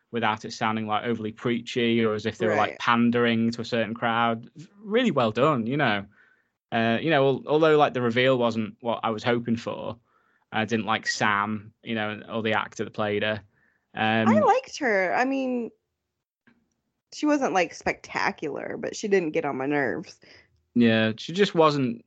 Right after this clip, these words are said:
Speaker 1: she didn't have the X factor for me. Like,
Speaker 2: She's
Speaker 1: for example
Speaker 2: no real final girl, in my opinion.
Speaker 1: No, no, no, no, exactly. Uh, but yeah, I, I still found a lot to love in this movie, and I'm gonna be rewatching it regularly like the others.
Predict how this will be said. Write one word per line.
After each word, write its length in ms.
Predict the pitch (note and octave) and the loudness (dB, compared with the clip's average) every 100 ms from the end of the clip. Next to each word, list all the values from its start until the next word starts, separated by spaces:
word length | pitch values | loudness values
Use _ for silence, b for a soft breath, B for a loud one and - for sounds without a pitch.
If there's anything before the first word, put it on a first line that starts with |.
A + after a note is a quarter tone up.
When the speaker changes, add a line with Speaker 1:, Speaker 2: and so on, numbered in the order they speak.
| - | -16
Speaker 1:
she 100 | - | -6
didn't 140 | D3+ | 2
have 100 | D3+ | 2
the 100 | C3 | 4
X 220 | B2+ - - | 0 0 0
factor 340 | C3 A2+ B2 | 0 0 -8
for 140 | A#2 A2+ | -6 -6
me. 260 | G#2 G#2 G2 C3+ | -6 -10 -14 -10
Like, 340 | A2 G#2+ - _ _ | -8 -8 -14 _ _
Speaker 2:
She's 80 | - | -2
Speaker 1:
for 60 | C#4 | 2
example 300 | B3+ B3+ G3+ | 6 6 6
Speaker 2:
no 160 | F#3+ | 2
real 360 | F#3 F#3+ G3 F#3 | 0 4 6 6
final 500 | F3+ E3+ E3 D#3 C3 | 2 -2 0 0 -2
girl, 360 | D3 F2 B1 F2 | -4 -4 -2 -4
in 120 | C#3 | -2
my 120 | A2 | -2
opinion. 320 | E2 G3 E3 | -4 -6 0
Speaker 1:
No, 320 | E3+ E3+ B2 A#2 - | 4 4 2 -4 -6
no, 200 | C3+ C3 | -4 -2
no, 120 | B2 | -2
no, 160 | A#2 | -4
exactly. 680 | G#2+ A#2 A#2+ A#2 - A#2 G#2+ _ _ _ _ - | -4 -6 -2 -4 -4 -10 -12 _ _ _ _ -6
Uh, 280 | A#2 A#2 | -2 -2
but 140 | A#2 D3 | -2 0
yeah, 160 | F3+ | 2
I, 140 | C#3 E3 C3+ | 2 0 0
I 140 | E3 | -2
still 220 | E3+ - C#3 | 0 -4 -2
found 240 | C#3 C3 | 0 0
a 60 | A2+ | -2
lot 260 | A#2+ - | -2 -4
to 100 | - | -6
love 240 | A#2 A2 A2+ | -4 -4 -2
in 60 | |
this 180 | A2+ G#2 | -4 -4
movie, 440 | A2+ A2 G#2+ G#2+ A2 | -6 -6 -6 -8 -6
and 120 | A#2 | -2
I'm 140 | A2+ A#2 | 0 0
gonna 240 | B2 A#2 | 0 0
be 180 | G#2+ G#2+ | 0 -4
rewatching 500 | G#2 A2 G#2+ - - | -4 -2 -2 -4 -8
it 60 | F#2 | -2
regularly 360 | G#2+ G#2 A2+ G#2+ | -2 -2 -4 -2
like 220 | G2+ - | -4 -6
the 120 | G2 | -10
others. 420 | G2+ G2+ G2+ - | -8 -8 -8 -12